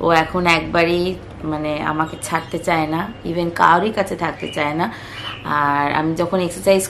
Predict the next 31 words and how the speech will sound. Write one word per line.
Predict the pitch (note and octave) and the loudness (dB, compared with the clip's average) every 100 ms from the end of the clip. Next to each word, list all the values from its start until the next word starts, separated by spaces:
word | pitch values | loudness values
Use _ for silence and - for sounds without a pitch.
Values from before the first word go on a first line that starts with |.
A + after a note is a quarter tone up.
| G#3 | 0
করি | G3 F#3+ | 4 6
ও | F3 | 6
আমার | E3+ F3 | 4 4
হয় | E3+ E3+ | 4 2
পিঠের | F3 F#3 F3+ | 0 2 2
ওপর | F3+ F#3 E3+ | 2 0 2
নাহলে | D#3+ | 0
পেটের | E3 E3 F3+ | 0 -4 -4
ওপর | F3+ F3+ | -4 -6
উঠে | F3 | -6
শুয়ে | F3+ F#3+ F3 F#3 | -4 -2 0 2
পড়ে, | F3 F3+ - - - - | 2 0 -4 -14 -4 4
ওই | F#3 F3+ | 6 6
এক | F#3+ G3+ | 4 4
ঘন্টাটা | G#3+ A3 A3 A3+ A3+ | 4 4 2 4 4
break, | F#3 G3+ F#3+ | 4 2 2
break, | G#3+ G#3+ F3+ | 0 0 2
break | F#3+ F#3+ - | 2 2 2
করে | G3+ G#3 | 4 4
আমাকে | F#3 E3+ A#3 - | 4 0 -2 -4
করতে | D#3+ - | -4 0
হয়। | E3+ F#3+ A3 - - - | 4 4 2 -4 -14 -2
অবশ্যই | D#3 D#3 F3+ - G#3+ G3 | 2 2 2 2 2 2
আমি | G3+ | 4
ডায়েটে | F#3 D#3+ D#3+ F3+ F3+ | 4 4 4 2 0
আছি, | F3 G#3 F#3+ | 0 2 4
আমি | E3 E3+ | 4 2
যখন, | E3+ E3+ F#3 F3+ F#3+ - - - - | 0 0 0 0 -2 -6 -12 -10 0
আহ, | D#3 D#3 - E3 | 4 4 2 2
আমি | F#3 | 2
সেরকম | F#3+ F#3+ F3 G3+ | 4 4 4 2